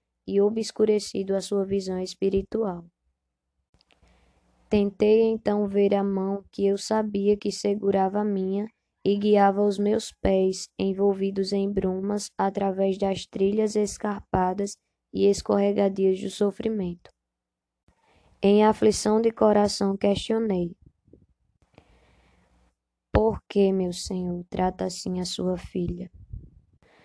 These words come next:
Por que ele tão frequentemente envia dores tão agudas e amargas para me visitar?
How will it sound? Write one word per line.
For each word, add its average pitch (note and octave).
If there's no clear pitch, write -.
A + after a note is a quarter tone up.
Por G#3+
que -
ele G#3
tão A#3
frequentemente G#3+
envia G3
dores F#3+
tão A3
agudas F#3+
e G3+
amargas F#3
para F#3+
me F#3+
visitar? F#3